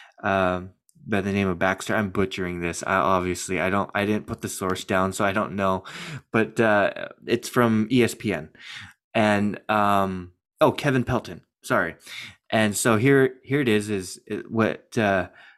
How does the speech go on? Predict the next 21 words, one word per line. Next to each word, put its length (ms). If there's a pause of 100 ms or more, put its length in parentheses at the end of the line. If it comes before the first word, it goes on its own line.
(300)
what 200
it 140
says, 260
in, 120
in 180
fact, 400
that 360
data 260
suggests 460
that 140
there 300
was 380
an 120
increase 640
of 100
injuries 480
during 280
this 160
condensed 420
season. 340 (320)
It 60